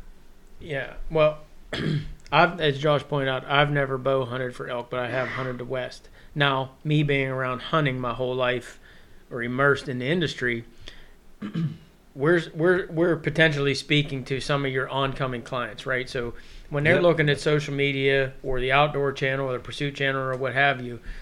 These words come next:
Speaker 1: the first thing I look at, from what I know, and very minimal knowledge, I guess, on elk hunting <laughs> compared to you guys,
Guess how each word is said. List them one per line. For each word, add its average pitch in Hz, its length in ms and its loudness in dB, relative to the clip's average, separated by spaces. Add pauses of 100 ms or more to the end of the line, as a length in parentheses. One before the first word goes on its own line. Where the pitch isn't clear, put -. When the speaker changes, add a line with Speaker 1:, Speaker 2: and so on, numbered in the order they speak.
Speaker 1:
the 156 80 0
first 208 360 2
thing 170 200 0
I 147 200 4
look 139 300 -2
at, - 260 -8 (460)
from 139 220 -2
what 147 120 6
I 151 200 8
know, 135 200 0 (680)
and 135 320 -4
very 160 240 4
minimal 151 360 6
knowledge, 135 580 4
I 123 120 2
guess, 131 280 0
on 123 180 -2
elk 123 220 0
hunting 113 280 -10
<laughs> - 40 -14
compared 135 520 -2
to 120 40 -10
you 131 180 -2
guys, 104 340 -10